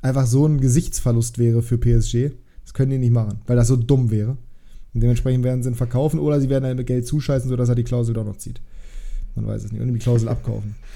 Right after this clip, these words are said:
Speaker 2: Das
Speaker 1: Ähm,
Speaker 2: würde ich auch nicht ausschließen, aber
Speaker 1: Nein, aber ich, also wie gesagt, ähnlich wie es bei Benzema eine Situation war oder ein Angebot war, das er kaum ablehnen konnte,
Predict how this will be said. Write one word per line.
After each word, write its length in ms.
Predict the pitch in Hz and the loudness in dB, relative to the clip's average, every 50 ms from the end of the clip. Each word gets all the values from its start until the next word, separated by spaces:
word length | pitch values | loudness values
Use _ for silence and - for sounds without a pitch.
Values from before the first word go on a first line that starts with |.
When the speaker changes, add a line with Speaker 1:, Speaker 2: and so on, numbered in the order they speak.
| - - - - - - - - - - - | -14 -14 -14 -16 -16 -16 -16 -18 -16 -12 -6
Speaker 2:
Das 260 | 131 117 117 113 113 110 | 0 2 2 2 4 4
Speaker 1:
Ähm, 40 | 113 | 4
Speaker 2:
würde 160 | 120 120 120 | 4 4 4
ich 60 | 120 | 4
auch 100 | 123 117 | 2 2
nicht 140 | 120 117 135 | 0 -2 -2
ausschließen, 600 | 123 117 113 - - - 104 101 101 - 110 110 | -2 -2 -4 -4 -6 -10 -10 -10 -10 -12 -12 -12
aber 400 | - 120 110 104 110 110 107 104 123 | -12 -10 -8 -8 -6 -6 -6 -2 -2
Speaker 1:
Nein, 280 | 139 147 156 135 113 | 0 2 2 0 0
aber 200 | 117 123 135 143 | -2 -2 -2 -2
ich, 220 | 160 156 - - - | -2 -4 -4 -4 -2
also 220 | 160 165 170 - - - | 0 0 0 -2 -2 -2
wie 80 | 190 | 0
gesagt, 340 | 208 220 190 156 135 - - - - - - - - - - - - - - - - - - - - - - - - - - - - - - - - - - - - - | 2 2 2 2 0 -2 -8 -12 -14 -14 -18 -20 -20 -20 -20 -20 -20 -20 -20 -20 -20 -20 -20 -20 -20 -20 -20 -18 -18 -18 -18 -20 -20 -20 -18 -18 -16 -16 -16 -16 -8 -2
ähnlich 460 | - 196 214 226 220 220 196 - 170 | 2 2 2 2 2 0 0 0 0
wie 140 | 165 180 180 | 0 2 2
es 160 | 175 165 160 | 2 2 -2
bei 580 | - - 151 147 147 143 147 147 143 143 143 139 143 139 - - - - - - - - _ - - _ _ - - - - - - - - - - - - - - - - 131 | -4 -4 -4 -2 -2 -2 0 0 0 0 -2 -2 -4 -6 -10 -14 -20 -20 -20 -20 -20 -20 _ -20 -20 _ _ -20 -20 -20 -20 -20 -20 -20 -20 -20 -18 -14 -12 -12 -12 -10 -6 -2
Benzema 880 | 127 120 139 156 156 147 147 139 135 147 175 185 196 190 185 - - - | 0 0 2 2 2 0 0 0 0 0 0 -2 -2 -4 -6 -8 -8 -6
eine 140 | 156 147 139 | -4 -2 -2
Situation 640 | 151 151 - 156 139 123 - - 147 170 180 175 165 | -2 -2 0 0 -2 -2 -2 -2 0 2 2 2 2
war 100 | 151 143 | 0 0
oder 100 | 135 131 | -2 -4
ein 60 | 135 | -4
Angebot 320 | 143 160 165 151 151 139 | -4 -2 0 0 0 0
war, 140 | 143 143 139 | 0 -2 -2
das 100 | 135 131 | -2 -2
er 80 | 131 120 | -4 -2
kaum 220 | - 147 143 139 | -2 -2 -2 -2
ablehnen 340 | 139 139 143 135 127 120 117 | -2 0 0 2 2 0 0
konnte, 420 | - 135 151 170 - 208 233 233 | -2 -2 -4 -2 -4 -4 -6 -8